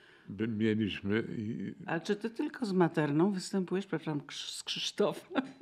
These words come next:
Speaker 2: <laughs> występujesz? Czy tylko z nim miałeś takie, wiesz, próbuję podważyć jego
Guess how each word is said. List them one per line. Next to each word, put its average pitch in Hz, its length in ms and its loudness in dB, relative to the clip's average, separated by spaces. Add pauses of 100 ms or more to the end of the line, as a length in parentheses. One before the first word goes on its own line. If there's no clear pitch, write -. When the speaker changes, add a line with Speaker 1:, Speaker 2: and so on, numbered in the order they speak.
Speaker 2:
<laughs> - 280 -10
występujesz? 202 880 2 (720)
Czy 190 120 0
tylko 220 300 8
z 208 80 6
nim 208 220 12
miałeś 196 280 6
takie, 190 420 2 (360)
wiesz, 180 260 0 (280)
próbuję 202 360 6
podważyć 170 640 2
jego 147 380 -4